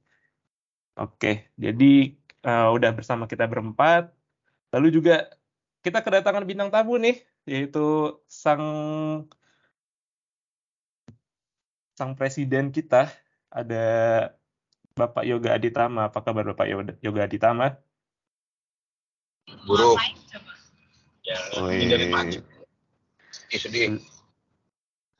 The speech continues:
Speaker 1: Kayaknya sedang cukup sibuk sepertinya Yoga Aditama. Dan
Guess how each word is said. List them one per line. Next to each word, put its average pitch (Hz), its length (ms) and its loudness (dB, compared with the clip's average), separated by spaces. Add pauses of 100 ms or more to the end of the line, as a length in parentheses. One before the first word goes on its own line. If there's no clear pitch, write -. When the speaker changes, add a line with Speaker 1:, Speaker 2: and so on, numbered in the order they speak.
(280)
Speaker 1:
Kayaknya 107 400 -2
sedang 107 340 0 (380)
cukup - 240 -8
sibuk 107 320 -4
sepertinya 110 480 -4 (160)
Yoga 101 400 -2
Aditama. 101 560 -4
Dan 110 560 -4